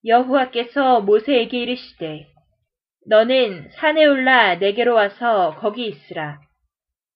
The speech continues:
내가 그들을 가르치도록 내가 율법과 계명을 친히 기록한 돌판을 내게 주리라.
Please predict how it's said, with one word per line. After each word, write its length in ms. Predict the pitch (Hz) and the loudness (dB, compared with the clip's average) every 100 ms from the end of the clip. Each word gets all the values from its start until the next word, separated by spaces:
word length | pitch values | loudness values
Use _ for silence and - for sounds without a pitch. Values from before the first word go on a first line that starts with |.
| _ | _
내가 340 | 214 233 277 | -2 2 2
그들을 360 | 277 247 277 285 | 0 -4 -2 -2
가르치도록 840 | 277 240 240 226 247 247 226 170 _ _ _ | 0 -2 -4 -8 -2 0 0 -2 _ _ _
내가 300 | 208 220 269 | -2 0 0
율법과 540 | 233 233 277 277 285 285 | -4 0 -2 0 0 0
계명을 800 | 262 233 240 269 240 190 156 _ | -2 -4 -4 -2 -2 -2 -6 _
친히 320 | - 359 359 | -8 -6 -4
기록한 720 | 330 254 - 269 214 170 165 | -2 -4 -2 -2 -2 -4 -8
돌판을 800 | 240 226 240 247 226 220 180 175 | -8 -8 -4 -4 -4 -6 -6 -4
내게 260 | 196 220 220 | -4 -2 -6
주리라. 520 | - 196 156 151 | -10 -12 -10 -10